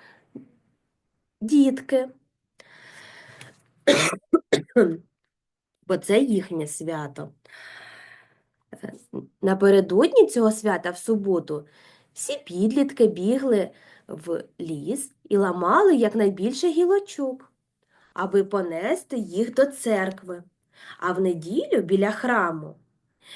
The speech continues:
відбувалася посвята цих гілочок. Першими намагались взяти якнайбільшу гілочку діт-, діточки,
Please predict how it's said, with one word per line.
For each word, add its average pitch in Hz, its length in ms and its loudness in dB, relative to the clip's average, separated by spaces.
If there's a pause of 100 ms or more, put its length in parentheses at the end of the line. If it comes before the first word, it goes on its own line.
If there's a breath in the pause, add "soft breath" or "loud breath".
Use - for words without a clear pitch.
(140 loud breath)
відбувалася 180 920 -2
посвята 214 800 -2
цих 196 200 -2
гілочок. 190 880 -4 (960 loud breath)
Першими 233 640 -2
намагались 226 720 2
взяти 196 560 -4
якнайбільшу 196 920 -2
гілочку 208 720 -2
діт-, 196 420 -8
діточки, 277 800 -4